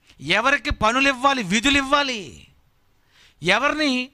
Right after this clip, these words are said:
సంఘంలో ఉన్నటువంటి కొన్ని కార్యక్రమాలు ఎవరికి అప్పగించాలి, ఎవడ పడితే ఆడికి ఇచ్చేయకూడదు. కంప్లైంట్ ఉన్నవాడిని అస్సలు చేర్చకూడదు.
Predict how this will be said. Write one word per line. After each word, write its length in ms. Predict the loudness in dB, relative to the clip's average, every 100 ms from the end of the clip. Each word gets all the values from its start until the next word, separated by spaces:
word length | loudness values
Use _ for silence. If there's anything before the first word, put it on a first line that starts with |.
| _ _ _ -10
సంఘంలో 680 | -2 -2 0 0 4 2 2
ఉన్నటువంటి 380 | 0 0 -2
కొన్ని 260 | 0 -2 -2
కార్యక్రమాలు 720 | 0 0 0 -2 0 2 2
ఎవరికి 420 | 2 2 2 -2 -4
అప్పగించాలి, 1120 | -4 0 0 0 0 0 0 -2 -10 -16 -20 _ _ _ _ _ _ _ _ -16
ఎవడ 280 | -8 -2 0
పడితే 340 | 2 0 0
ఆడికి 300 | 0 -2 -8
ఇచ్చేయకూడదు. 540 | -12 -12 -10 -14 -16 -20 _ _ _ _ _ _ -8
కంప్లైంట్ 520 | -2 0 2 2 0 0
ఉన్నవాడిని 440 | 4 4 4 0
అస్సలు 440 | -2 -2 2 2
చేర్చకూడదు. 720 | 2 0 0 2 2 2 -4